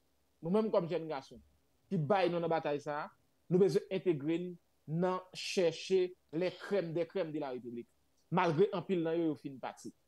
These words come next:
moutre yo, gen lespwa ke yo k ap rete pou yo viv la, oubyen yo k ap pati, y al chèche yon kichòy. Lè yo ap retounen, yo ka ap retounen avèk kyetid, pou yo vin lakay yo, men se pa avèk gwoup moun sa yo ki la,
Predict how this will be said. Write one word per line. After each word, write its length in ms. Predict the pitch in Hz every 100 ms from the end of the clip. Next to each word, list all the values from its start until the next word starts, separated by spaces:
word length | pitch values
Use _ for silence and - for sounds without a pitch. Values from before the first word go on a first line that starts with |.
| _ _ _ _ _ _ _ _ -
moutre 300 | 220 240 247
yo, 100 | 190
gen 140 | 185
lespwa 440 | 180 - - 185 151 - _ -
ke 100 | 180
yo 40 |
k 80 | 175
ap 100 | 147 165 165
rete 320 | 180 175 175 - _ _ _ -
pou 160 | 190
yo 140 | 185 170 160 - 143
viv 200 | 151 165 143
la, 140 | 127 - 185
oubyen 280 | 202 302
yo 100 | 233 226
k 80 | 190
ap 140 | 143 -
pati, 380 | 156 - 247 160 _ _ _
y 80 | 165
al 180 | 196 165
chèche 380 | - 196 - 196
yon 140 | 175
kichòy. 380 | 156 151 143 104 - _ _ 143
Lè 180 | 160 170
yo 140 | 170
ap 100 | 160 160
retounen, 400 | 170 160 165 185
yo 80 | 160 -
ka 80 | 151
ap 60 |
retounen 400 | 160 - 147 165 170 -
avèk 300 | 131 165 -
kyetid, 460 | - - - 233 175 - _ -
pou 120 | 175
yo 60 | 143
vin 140 | 143
lakay 260 | 123 117 101
yo, 100 | - _
men 140 | 180 220
se 80 | 254
pa 120 | 226
avèk 180 | 208 151
gwoup 180 | 170 220 185
moun 160 | 175 160
sa 120 | 143
yo 80 | 127
ki 80 |
la, 100 | 123